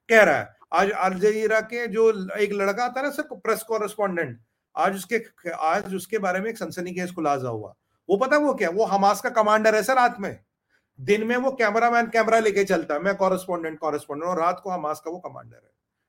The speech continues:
ये तो हकीकत है इनकी। This is what their reality is। मतलब, क्या बोलोगे इनको? मतलब, न कोई धर्म, न ईमान, न कुछ, ये बिके हुए लोग हैं, सर। और जहां डॉलर मिलता, वहां इन्हें कुछ नहीं दिखता। They can go to any extent for dollar।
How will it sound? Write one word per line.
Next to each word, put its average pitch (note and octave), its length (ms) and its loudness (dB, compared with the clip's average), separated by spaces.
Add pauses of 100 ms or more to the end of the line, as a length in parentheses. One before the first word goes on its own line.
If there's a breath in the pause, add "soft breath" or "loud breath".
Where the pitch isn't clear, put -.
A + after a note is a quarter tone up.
ये F#3+ 140 0
तो G#3 120 -4
हकीकत C3+ 460 -6
है A#2+ 60 -10
इनकी। A#2+ 280 -16 (480)
This F3 160 -2
is F#3 80 0
what F3+ 120 0
their D#3+ 160 0
reality A#2 400 -4
is। A2+ 60 -18 (720)
मतलब, C#4 240 -6
क्या B3+ 200 0
बोलोगे D4+ 420 0
इनको? A2+ 360 -8 (100)
मतलब, G3 420 -2
न A3 40 0
कोई A3 260 -2
धर्म, G3 480 -4
न G3 120 -6
ईमान, D#3+ 560 -2 (340 soft breath)
न G3+ 40 0
कुछ, A3+ 340 -8
ये B3+ 200 -6
बिके C#3+ 420 -4
हुए C#4 200 4
लोग D#3 260 0
हैं, C3 60 -2
सर। C4 360 -6 (360)
और F3 100 0
जहां F#3+ 280 2
डॉलर F#3 320 4
मिलता, G3+ 300 -2
वहां A#3 180 0
इन्हें B3 180 -4
कुछ C4 220 -4
नहीं C4 120 -2
दिखता। B2 340 -6
They F3 240 -2 (140)
can A#3 120 -2
go A3 240 -4
to A3+ 160 -4
any G3+ 280 -6
extent B3 340 -2
for C3+ 160 -10
dollar। G2+ 320 -16